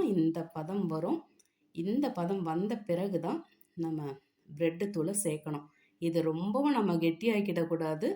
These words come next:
அதுக்கப்புறம் பிரெட் தூளை சேர்க்கும்போது இன்னும் கெட்டியாயிடும். அதனால கண்டிப்பா அந்த பதம் மட்டும் பார்த்து சேர்த்துக்கோங்க.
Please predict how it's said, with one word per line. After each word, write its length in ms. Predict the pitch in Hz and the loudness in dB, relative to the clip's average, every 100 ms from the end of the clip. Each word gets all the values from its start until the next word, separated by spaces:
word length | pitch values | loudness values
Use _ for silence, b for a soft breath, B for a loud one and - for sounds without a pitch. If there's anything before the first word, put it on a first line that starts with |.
| 170 | -2
அதுக்கப்புறம் 480 | 170 170 160 240 311 | -2 -2 -4 0 0
பிரெட் 260 | 160 160 196 | 2 -2 -2
தூளை 180 | 190 165 165 | -2 -2 0
சேர்க்கும்போது 420 | 170 165 165 233 226 | -2 -2 -4 0 2
இன்னும் 240 | 170 226 156 | 4 2 0
கெட்டியாயிடும். 520 | 151 165 156 143 - b b b - | 0 0 0 -2 -10 b b b -10
அதனால 280 | 156 156 202 | -6 -4 -4
கண்டிப்பா 540 | 202 175 202 208 175 226 320 | -2 0 0 0 -2 -4 -2
அந்த 200 | 170 160 151 147 | -2 -2 -4 -6
பதம் 320 | - 151 208 214 | -6 -4 -2 -2
மட்டும் 300 | 151 208 285 - | -2 -4 -10 -10
பார்த்து 300 | 170 165 156 285 | -10 -8 -8 -4
சேர்த்துக்கோங்க. 540 | 170 151 - 143 139 | -4 -4 -8 -8 -8